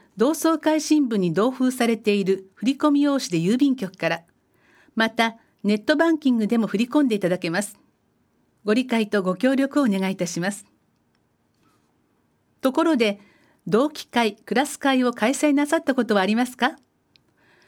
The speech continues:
開催するまでの準備には苦労がありますが、それでも県総時代の旧友との交流は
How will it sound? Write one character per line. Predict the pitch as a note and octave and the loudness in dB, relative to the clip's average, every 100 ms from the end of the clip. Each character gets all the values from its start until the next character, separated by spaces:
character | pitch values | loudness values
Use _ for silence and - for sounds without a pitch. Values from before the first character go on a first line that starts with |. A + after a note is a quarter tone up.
| _ _ | _ _
開 | - C#4 | -2 0
催 | C#4+ D4 | 2 0
す | C#4+ | 2
る | C4+ | 2
ま | C#4 | 2
で | C4 | 2
の | A#3 | 0
準 | G3 A#3+ | 2 2
備 | C4+ A3 | 2 0
に | F#3 | 0
は | E3 | -2
苦 | - | 2
労 | C#4 D4 | 2 2
が | A#3 | 2
あ | |
り | A3+ | 2
ま | A#3+ | 0
す | A#3+ G#3 | 0 0
が、 | G3 F#3+ - _ _ _ | 0 -2 -12 _ _ _
そ | - | -2
れ | A#3 C4+ | 0 2
で | |
も | C#4 B3 | 2 2
県 | A#3+ C#4+ | 0 0
総 | D4 C#4+ | 2 0
時 | C#4 C#4+ | 2 0
代 | B3 | 0
の | G3+ | 0
旧 | G3 A#3 C#4 | -2 0 2
友 | D4 | 2
と | D4 D4+ | 2 0
の | A#3 | 0
交 | - F#3+ | -2 -2
流 | G3 G3 | 0 0
は | F3+ F3+ | 0 -2